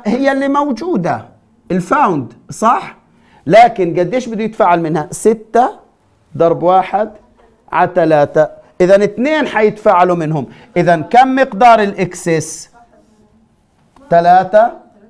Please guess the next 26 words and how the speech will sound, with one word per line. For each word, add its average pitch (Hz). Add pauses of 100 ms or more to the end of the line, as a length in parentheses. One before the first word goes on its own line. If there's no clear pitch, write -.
(320)
موجود 180
تلاتة، 190
تفاعل 185
منهم 175
اتنين، 156 (540)
واحد 120
مول. 98 (920)
الآن 196
لو 226
طلب 247
هذا 226
بالجرام 180 (760)
بضرب 208
في -
الموليكولار 147
ويت، 131
لو 175
طلب 214
هذا 208
بالجرام 175 (680)
بضرب 165
في -
الموليكولار 117
ويت. 101 (480)
واضح؟ 160 (2750)
حنجرب 233